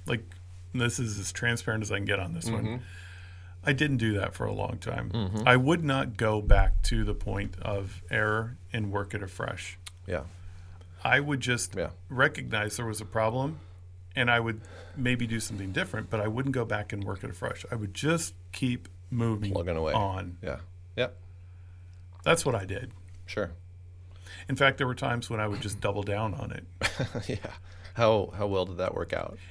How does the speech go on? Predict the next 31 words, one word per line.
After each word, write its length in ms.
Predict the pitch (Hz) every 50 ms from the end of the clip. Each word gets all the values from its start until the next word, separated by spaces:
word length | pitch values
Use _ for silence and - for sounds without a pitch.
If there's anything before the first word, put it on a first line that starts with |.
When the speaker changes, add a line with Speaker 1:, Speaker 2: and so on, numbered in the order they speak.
| - -
Speaker 1:
You 100 | - 139
know 140 | 143 143 135
what? 280 | 135 147 160 175 - - - - - - - - - - -
Ironically, 580 | 117 123 131 185 - - 311 - 151 147 143 135
it 100 | 123 113
never 300 | 110 117 131 160 208 233 214
served 300 | - - 202 196 185 180
me 120 | 185 175
well 240 | 160 147 143 147 143
once. 460 | 123 135 151 - - - - - - 208 -
Speaker 2:
<laughs> 80 | -
Weird. 520 | - - 175 - - - - - - - - -
Speaker 1:
Amazing, 640 | 320 359 - 277 269 - - 190 311 - - 120 107
huh? 240 | - - 381 392 - - 147
Speaker 2:
<laughs> 60 | -
Yeah. 300 | 180 151 127 - - - - - - - - - - 151 156 143 131 - - - - - - - - - - - -
So 180 | - - 165 147
what 220 | 127 139 151 139
changed 380 | - - 160 156 185 180 170 -
for 180 | - 101 92 80
you 80 | 76
then? 240 | 78 87 82 73 78
Like, 200 | 85 82 78 -
what, 380 | 95 95 101 95 92 - - - - - - - - - - - - - - - - -
Speaker 1:
I 60 | 143
finally 300 | - 170 160 156 156 139
Speaker 2:
what 80 | -
was 80 | 127 123
the 40 | 113
Speaker 1:
broke. 80 | 113 -
Speaker 2:
transformation? 600 | - 98 - - - - 90 95 92 90 90